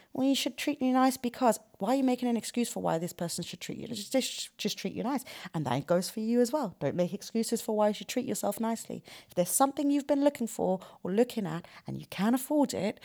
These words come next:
stop trying to bargain with Allah, with, uh, society, with yourself.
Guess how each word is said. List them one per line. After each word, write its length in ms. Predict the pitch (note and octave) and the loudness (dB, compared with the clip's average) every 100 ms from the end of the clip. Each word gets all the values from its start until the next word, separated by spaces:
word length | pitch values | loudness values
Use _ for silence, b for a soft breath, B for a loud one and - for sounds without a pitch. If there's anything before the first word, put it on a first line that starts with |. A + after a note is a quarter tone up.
| B B | B B
stop 720 | - - - - C#3+ D#3 - | -6 -6 -8 -6 0 0 0
trying 360 | - D#3+ E3 F3+ | -4 0 0 0
to 100 | F#3 | 2
bargain 580 | F#3+ G3 F#3+ F3 F3 | 4 4 2 -2 -2
with 300 | D#3 D#3 E3 - | 2 2 0 -4
Allah, 420 | D3+ D#3+ E3 E3+ E3+ B B | -4 0 4 2 2 B B
with, 340 | - D3+ D3+ - | 0 0 0 -6
uh, 100 | - | -6
society, 720 | - - - E3 D#3 D#3+ D#3+ D#3+ | -4 -4 0 2 2 2 2 0
with 180 | D#3 | 0
yourself. 400 | D3 D#3+ - C#3 | -2 -4 -4 -8